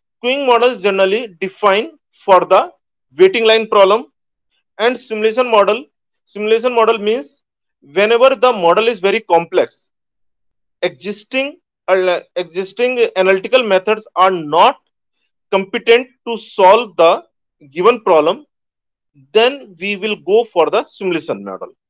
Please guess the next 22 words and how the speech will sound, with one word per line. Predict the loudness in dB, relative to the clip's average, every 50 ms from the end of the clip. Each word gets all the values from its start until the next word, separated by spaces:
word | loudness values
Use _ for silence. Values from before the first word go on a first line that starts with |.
| _ _ _ _ _ _ _
right? | -4 -4 -4 -2
Simulation | -4 -6 -4 -4 -4 -4 -4 -2 -2
technique, | -2 -4 -2 -4 -4 -4 -4 -6 _ _ _ _ _ _ _
where | _ -14 -6 0 2 2 2 2 0 -4 -12 _ _
we | -8 -8 -6
mimic | -6 -6 -6 -4 -4 -2 -2 -2 -4 -4 _ -2
the | 0 0 0
problem, | 2 2 0 2 2 0 -2 -2 -6 _ _ _ _ _ _ _ _ _
and | -2 0 0 -2 -2 -8 -16 _
fr-, | _ -18 -18 -18 -18 -20 -20 _ _
from | -6 -4 0 0
the | 0 2
mimicry, | 2 0 0 0 -2 -4 -4 -6 -8 -8 -8 -8 _
from | 0 0 0
the | 0 -2 -4 -4
imitation, | -6 -4 -2 -4 -4 -4 -8 -10 -10 -6 -4 -4 -4 -4 -10 _ _ _ _ _ _ _ _ _
whatever | _ -2 0 0 0 -2 -4 -6
the | -6
solution | -8 -8 -8 -8 -8 -8 -6 -6 -4
we | -2 -2
are | -2 -2
getting, | 0 -2 -4 -4 -2 -4 -6 -8 -8